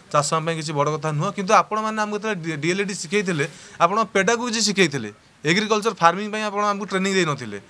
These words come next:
ତ, ଆ, ଯେଉଁ ପ୍ରାଇଭେଟ୍ ସ୍କୁଲ କଥା ପଡ଼ିଛି, ସେଇଟା ଦେଖଉଛି କୋଉଠି ନା କୋଉଠି ସରକାରଙ୍କର ଯୋଉ ଘ-, ଘରୋଇ ସ୍କୁଲ ପ୍ରତି ଯୋଉ ପ୍ରୀତି ଅଛି,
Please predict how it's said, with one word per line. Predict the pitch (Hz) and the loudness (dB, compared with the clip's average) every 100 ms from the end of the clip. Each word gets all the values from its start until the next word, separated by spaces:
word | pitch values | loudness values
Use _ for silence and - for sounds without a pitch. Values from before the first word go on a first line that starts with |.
| - - - - | -20 -20 -8 2
ତ, | 262 262 | 4 4
ଆ, | - 175 170 170 170 175 170 | 2 4 6 6 4 0 -4
ଯେଉଁ | 226 185 | -12 -4
ପ୍ରାଇଭେଟ୍ | 165 160 247 294 | 2 2 2 -2
ସ୍କୁଲ | - 277 | -2 -2
କଥା | 247 240 | 0 0
ପଡ଼ିଛି, | 208 175 151 254 - - - | 0 0 -2 -6 -12 -20 -10
ସେଇଟା | - 196 254 240 - 139 | 0 2 4 0 -4 -4
ଦେଖଉଛି | 165 160 208 220 226 | -4 2 0 2 -2
କୋଉଠି | 196 202 | 0 2
ନା | 214 | 2
କୋଉଠି | 208 214 220 | 0 0 -2
ସରକାରଙ୍କର | 233 175 165 196 196 220 | -2 -2 0 -2 -2 -4
ଯୋଉ | 202 208 | -4 -4
ଘ-, | 185 147 139 | -4 -4 -2
ଘରୋଇ | 135 143 180 | 0 0 0
ସ୍କୁଲ | 180 190 190 | -4 -4 -2
ପ୍ରତି | 180 175 | -2 -4
ଯୋଉ | 180 196 | -4 -4
ପ୍ରୀତି | 160 147 202 | -6 -4 -2
ଅଛି, | 160 170 | 0 -2